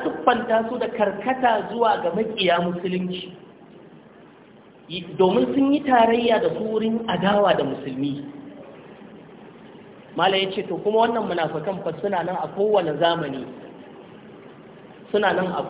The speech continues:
kowane wuri. Ya ce, musamman ma a lokaci irin namu da kawai abin da ya zama ma'auni a wurinmu da yawa shine abin duniya.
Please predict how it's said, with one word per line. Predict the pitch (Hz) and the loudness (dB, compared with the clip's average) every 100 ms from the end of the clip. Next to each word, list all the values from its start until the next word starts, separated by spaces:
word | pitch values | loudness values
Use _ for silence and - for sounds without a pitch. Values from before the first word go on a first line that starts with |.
| - | 0
kowane | 214 202 165 | 2 4 4
wuri. | 143 147 147 - - - - - - - - - - - - | 2 0 -4 -8 -10 -14 -16 -18 -18 -20 -20 -20 -20 -18 -2
Ya | 196 | 0
ce, | - 233 | 4 4
musamman | 233 - 262 269 240 | 2 4 4 6 4
ma | 220 233 208 | 6 6 6
a | |
lokaci | 220 220 - 208 214 | 2 0 -4 -6 -2
irin | 214 175 175 | -2 -2 2
namu | 196 190 165 | 2 2 -2
da | 139 - - - - - - - | -2 -4 -10 -16 -20 -20 -16 0
kawai | 254 254 226 | 4 4 2
abin | 175 202 233 | 0 -2 0
da | 190 | 2
ya | 196 | 2
zama | 202 196 196 | 2 2 0
ma'auni | 202 208 208 214 202 | 2 0 0 -2 -2
a | 160 | -2
wurinmu | 175 180 180 156 | -2 -4 -4 -2
da | |
yawa | 170 160 - | 0 0 -2
shine | 175 170 | -4 -6
abin | 135 147 143 156 | -4 -6 -4 -4
duniya. | 156 147 147 | -2 -2 -2